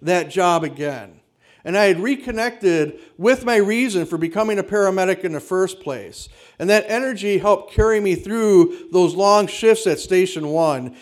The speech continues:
until I earned the right to have a permanent Station three assignment. And I learned a very valuable life lesson during that time.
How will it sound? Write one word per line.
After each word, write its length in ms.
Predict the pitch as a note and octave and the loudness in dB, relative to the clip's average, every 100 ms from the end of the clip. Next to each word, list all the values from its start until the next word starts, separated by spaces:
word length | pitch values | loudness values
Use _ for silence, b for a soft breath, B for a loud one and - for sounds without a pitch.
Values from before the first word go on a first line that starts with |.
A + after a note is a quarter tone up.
| B | B
until 260 | D#3 D3+ G#3 | -8 0 4
I 140 | F#3+ | 6
earned 320 | F#3+ G#3 A#3+ A3 | 6 6 6 4
the 60 | |
right 340 | F3 F#3+ G#3 G#3+ | 4 6 4 2
to 100 | E3+ | -2
have 180 | E3+ | -2
a 80 | E3 | -2
permanent 440 | - G3 F#3+ F3 D#3 | -4 -4 -4 -6 -6
Station 400 | F3+ E3+ E3 D3 | -2 -2 -2 -8
three 280 | - E3 | 0 2
assignment. 560 | E3 E3 B2+ A2+ G2+ - _ b b b b b | 2 -2 -8 -10 -16 -20 _ b b b b b
And 120 | F3+ | 0
I 100 | G3 | 4
learned 460 | G3 A#3+ B3+ B3 A#3+ | 6 6 6 4 0
a 160 | E3+ D3+ | -4 -2
very 460 | F#3 A#3+ B3+ B3 | 0 0 0 -6
valuable 840 | C#3+ C3+ F3+ G#3+ A3 G3+ G#3 F3+ D#3 | -10 -8 -4 -2 -2 -2 -2 -2 -2
life 320 | F3 F#3 F#3 | -2 -2 -2
lesson 480 | E3 F3 F3 C#3+ C3+ | -2 -2 -4 -8 -6
during 300 | D3+ D3 C#3+ | -4 -4 -4
that 240 | C#3 - | -8 -10
time. 420 | D#3+ C#3 A#2 G2 | -10 -10 -10 -16